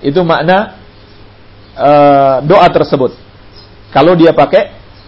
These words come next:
kalimat "in syi'ta", kalau engkau kehendaki.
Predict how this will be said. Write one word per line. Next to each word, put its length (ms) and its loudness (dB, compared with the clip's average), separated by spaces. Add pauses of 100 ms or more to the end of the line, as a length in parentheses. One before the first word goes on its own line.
(540)
kalimat 480 -2 (720)
"in 160 0
syi'ta", 480 -6
kalau 240 0
engkau 160 0
kehendaki. 480 -6